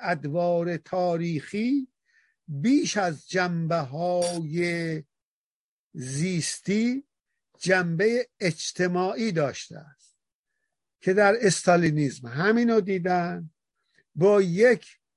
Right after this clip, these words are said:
آزمایشی که اون لیسینکو کرد، استالین ژن رو کنار گذاشت چون من نمی‌شناخت از، و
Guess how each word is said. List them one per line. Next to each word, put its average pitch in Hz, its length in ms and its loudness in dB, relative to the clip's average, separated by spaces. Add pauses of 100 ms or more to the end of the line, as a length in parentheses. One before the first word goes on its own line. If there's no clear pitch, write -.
(560)
آزمایشی 180 760 0
که 190 140 -6
اون 190 180 -2
لیسینکو 170 600 -2
کرد، 226 560 -2 (560)
استالین 196 840 0
ژن 175 460 4
رو 175 120 4
کنار 175 460 -2
گذاشت 220 840 -4
چون 202 140 -8
من 180 160 0
نمی‌شناخت 196 880 0
از، - 220 -8 (720)
و 175 300 4